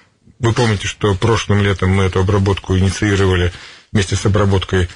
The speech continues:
э, дорожного покрытия, обрабатывали остановки м-,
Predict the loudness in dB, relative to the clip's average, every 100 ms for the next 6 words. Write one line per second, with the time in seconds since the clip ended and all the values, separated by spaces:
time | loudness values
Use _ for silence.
0 | -18 -20 _ _ -2 0 2 0 0 0
1 | 0 -2 -2 -2 0 -2 -2 -4 -2 0
2 | 0 2 0 0 0 0 -2 0 0 0
3 | -2 -2